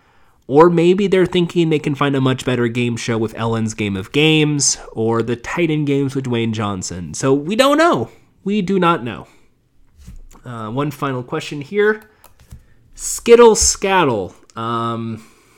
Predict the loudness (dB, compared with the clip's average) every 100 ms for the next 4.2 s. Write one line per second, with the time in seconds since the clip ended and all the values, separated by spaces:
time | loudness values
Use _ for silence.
0 | _ _ _ _ _ -12 -10 -4 0 0
1 | -2 -14 _ _ _ _ -18 -14 -14 -16
2 | -20 -20 _ _ _ _ _ -2 -2 -2
3 | -4 -4 -4 -8 -4 -2 -2 -4 -6 -8
4 | -12